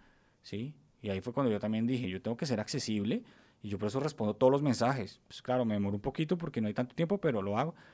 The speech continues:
porque yo hubiera querido tener ese apoyo,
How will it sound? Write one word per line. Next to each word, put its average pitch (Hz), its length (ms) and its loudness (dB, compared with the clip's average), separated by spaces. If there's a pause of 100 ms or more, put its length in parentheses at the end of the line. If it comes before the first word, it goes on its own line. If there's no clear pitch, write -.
(260)
porque 123 300 0
yo 131 140 6
hubiera 185 420 6
querido 156 500 8
tener 131 220 4
ese - 160 0
apoyo, 151 380 -4